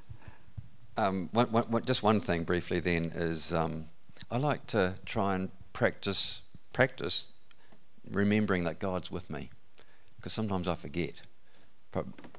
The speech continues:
and one of the ways I do that is if I'm out running and I come across a beautiful view out here, I just keep on looking at that view and thinking, like, I'm in nature. God's here. God's with me. And, or if I'm doing the dishes, like,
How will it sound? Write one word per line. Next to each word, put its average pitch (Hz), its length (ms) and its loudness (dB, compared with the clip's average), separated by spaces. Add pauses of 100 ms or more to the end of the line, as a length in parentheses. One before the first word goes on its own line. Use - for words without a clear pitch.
(100)
and 92 100 0
one 101 120 6
of 92 40 2
the 90 80 4
ways 87 240 6
I 85 80 2
do 95 220 0
that 87 160 2
is 87 140 0
if 90 180 -4
I'm 90 100 2
out 87 180 4
running 95 320 6
and 85 80 0
I 82 60 0
come 95 220 -2
across 90 320 2
a 95 60 0
beautiful 101 500 0
view 98 280 2
out 85 140 2
here, 87 260 -2
I 80 80 0
just - 400 -4
keep - 240 -6
on 90 200 -4
looking 98 260 -4
at 92 80 -2
that 85 140 -2
view 87 200 -4
and 85 140 -4
thinking, 85 480 -4 (600)
like, - 140 0
I'm 90 120 2
in 95 160 4
nature. 82 440 -2 (600)
God's 87 380 -2
here. 69 320 -4 (500)
God's 87 260 -2
with - 180 -6
me. 71 260 -6 (1200)
And, 95 260 4
or 110 100 4
if - 100 -2
I'm 101 160 6
doing 113 180 8
the 98 80 6
dishes, 95 320 -2
like, 87 220 4